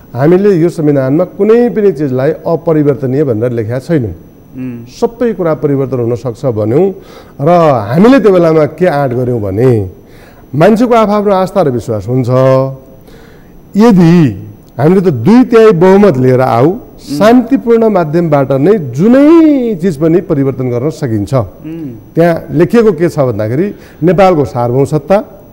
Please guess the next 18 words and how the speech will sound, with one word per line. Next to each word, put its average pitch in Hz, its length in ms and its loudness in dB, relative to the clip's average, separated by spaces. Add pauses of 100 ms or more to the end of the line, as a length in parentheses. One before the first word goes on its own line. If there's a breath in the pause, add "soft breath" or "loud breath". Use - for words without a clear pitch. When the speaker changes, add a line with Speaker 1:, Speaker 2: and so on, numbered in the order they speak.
(500 loud breath)
Speaker 1:
नेपाली 185 340 4
जनतामा 170 420 2
रहेको 170 300 2
सार्वभौमिक 120 600 -4
अधिकार 139 600 -2 (500 loud breath)
र 190 160 4
नेपालको 170 420 2
भौगोलिक 143 460 2
अखण्डता, 135 580 0 (580 loud breath)
यो 165 220 4
चिजमा 226 340 4
चाहिँ 190 240 4 (120)
अब 143 200 -4
कसैले 165 220 0
परिवर्तन 156 380 0
गरौँ 139 240 0
पनि 139 160 2
भन्दैन, 123 380 2